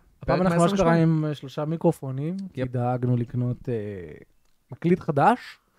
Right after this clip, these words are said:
Speaker 1: ובתקווה, לא יהיה אוברלאפ.
Speaker 2: אוברלאפ. אני מקווה. אני, אני,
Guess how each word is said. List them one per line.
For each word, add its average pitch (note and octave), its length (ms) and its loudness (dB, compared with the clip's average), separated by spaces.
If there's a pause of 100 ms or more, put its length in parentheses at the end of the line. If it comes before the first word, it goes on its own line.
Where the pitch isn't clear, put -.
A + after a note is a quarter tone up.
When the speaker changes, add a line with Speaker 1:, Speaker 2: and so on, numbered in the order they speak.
(500)
Speaker 1:
ובתקווה, F#3 520 6 (500)
לא F3+ 160 8
יהיה G#3 120 12
אוברלאפ. F#3 440 6 (1000)
Speaker 2:
אוברלאפ. D3 600 -6 (520)
אני G2 80 -14
מקווה. G2+ 280 -14 (880)
אני, A2 140 -8
אני, G#2+ 160 -8